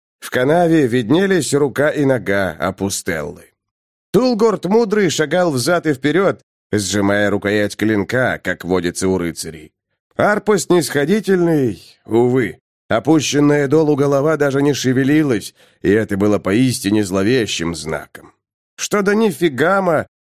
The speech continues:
ну, насколько можно было судить по мятой куче одежды и копне, прежде бывшей золотистыми волосами, а ныне походящей на волосяной шар, изрыгнутый драконом,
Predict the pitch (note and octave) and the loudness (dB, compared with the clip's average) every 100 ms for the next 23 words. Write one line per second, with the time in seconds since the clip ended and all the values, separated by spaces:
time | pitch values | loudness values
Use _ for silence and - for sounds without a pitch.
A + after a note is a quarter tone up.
0 | _ - A3 A3 F#2+ - F2 F#2+ F2+ - | _ -2 2 2 -2 -6 -4 -4 -2 0
1 | G#2+ G#2 G2 A2 G2+ G2 G2+ A2 G2 G2+ | 0 0 0 0 0 -2 0 0 -2 -2
2 | C3 B2+ G#2+ A2 C3+ A#2+ A#2 - C3+ B2 | -2 -2 -2 0 0 -2 -4 -2 -2 0
3 | A2 A#2+ G#2 D3 C3+ B2+ B2+ A2 G#2 A2 | 0 0 0 0 0 0 0 0 -2 -4
4 | F#2 A2+ F3 F3 E2 - G#2+ G#2+ F2+ G2 | -4 0 2 0 -4 -4 -2 -2 -2 -2
5 | G2 F#2 G#2 G2 G2+ G2+ G#2 G2 G2+ G2+ | 0 -2 -2 0 0 0 -2 -2 -2 -2
6 | G2+ G#2 F#2+ C#3+ F3+ D#3 G2+ _ _ - | 0 -2 -2 -2 0 0 -4 _ _ -4
7 | F2 F#2+ G2 G2 F#2+ F2 F#2 F#2+ F#2+ F#2 | 0 2 2 0 -2 -4 -2 -2 -2 0
8 | F#2 G2+ G2 F#2+ F2+ F2+ F2+ - D3 D3+ | 2 2 0 -2 -2 -2 -2 -2 -2 -2
9 | - E2 F#2+ G2+ G2+ F2 E2+ D#2+ F#2 F2 | -4 -2 -2 0 -4 -2 -4 -4 -4 -4
10 | F2+ - G2 F#2 F2+ | -4 0 0 0 -4